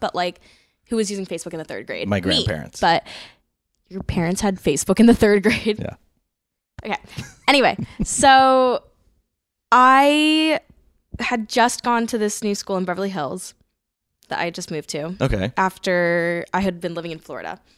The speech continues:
Speaker 2: Okay, so you moved from Florida
Speaker 1: And
Speaker 2: to Beverly Hills.
Speaker 1: Yeah, and I was probably, like, seven or eight. I was in, like, third grade, and, like, it's Beverly Hills. Like,
Speaker 2: Was it Merman?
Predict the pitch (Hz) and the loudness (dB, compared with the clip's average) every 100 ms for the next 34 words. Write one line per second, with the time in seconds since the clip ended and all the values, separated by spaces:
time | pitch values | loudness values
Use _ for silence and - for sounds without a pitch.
0 | _ _ _ _ 120 - 90 110 - 107 | _ _ _ _ -6 -4 -4 -4 -2 0
1 | 104 113 107 110 131 120 101 101 98 76 | 0 2 4 6 6 4 2 2 0 -4
2 | 98 - 214 - - - 208 202 202 196 | -6 -8 -6 -6 -6 -4 0 2 4 4
3 | 196 - - _ _ _ _ _ _ _ | 2 -2 -6 _ _ _ _ _ _ _
4 | _ _ _ - 196 214 226 247 233 220 | _ _ _ -8 -4 -2 0 0 0 -2
5 | - - 170 185 170 160 185 - 269 - | -4 -2 0 0 -2 -2 -4 -6 -14 -20
6 | - - 190 190 185 185 180 - 175 180 | -16 -6 -2 -2 -2 -2 -2 -2 -4 -2
7 | 165 170 185 - 262 285 - - _ - | 0 0 0 -2 -2 -2 -4 -12 _ -10
8 | - 359 330 233 196 - - 98 110 90 | -4 -2 0 -2 -4 -6 -4 -4 -2 -2
9 | 98 104 127 165 | 0 0 0 -4